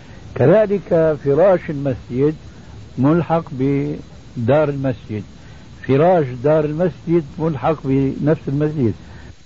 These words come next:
هي بناية واحدة، فهي وقف واحد،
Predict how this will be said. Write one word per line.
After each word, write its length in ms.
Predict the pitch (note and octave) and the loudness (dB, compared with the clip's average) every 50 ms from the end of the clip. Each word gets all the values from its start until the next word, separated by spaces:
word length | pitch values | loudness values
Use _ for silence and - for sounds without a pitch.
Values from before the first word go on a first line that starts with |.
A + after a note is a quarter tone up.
| - - | -4 0
هي 160 | C#3 D#3 D#3 C#3+ | 2 4 4 4
بناية 400 | C#3 D3 C#3+ D#3+ F3+ F3 D#3 C#3+ | 4 2 2 4 4 4 4 4
واحدة، 440 | D3+ F3 - - G#2 C3 A2+ G#2 F2+ - - - - - - - - - - - | 4 4 4 2 0 -2 -4 -4 -6 -8 -14 -20 -20 -20 -20 -20 -20 -14 -6 0
فهي 200 | A#2+ A#2+ C3 C#3 | 2 4 4 6
وقف 380 | C3 D#3 G#3 - - - D3+ C#3 - - | 6 4 4 2 0 -4 -6 -6 -4 0
واحد، 420 | D3 E3+ F3 D3+ G2+ G#2+ G#2+ F#2+ | 2 4 4 2 2 -2 -10 -12